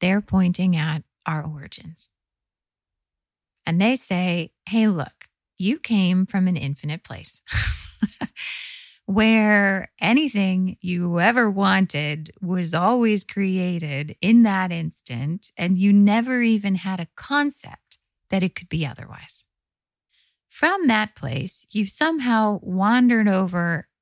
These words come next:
into this area <laughs> of creation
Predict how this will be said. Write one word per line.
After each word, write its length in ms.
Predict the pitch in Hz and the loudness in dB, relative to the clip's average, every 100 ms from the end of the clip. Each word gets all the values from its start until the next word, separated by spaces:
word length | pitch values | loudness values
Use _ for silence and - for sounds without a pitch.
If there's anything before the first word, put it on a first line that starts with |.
| _ | _
into 580 | - 202 202 - 202 180 - | 2 4 4 2 0 -2 -6
this 380 | 196 190 175 - | -4 -2 -2 -8
area 500 | 117 117 - - - 220 - - - - | -10 -8 -8 -8 -4 -4 -6 -12 -20 -10
<laughs> 440 | 220 - - - | -10 -10 -18 -10
of 140 | 208 | -10
creation 640 | - 202 165 139 - 254 | -6 -6 -4 -6 -4 -6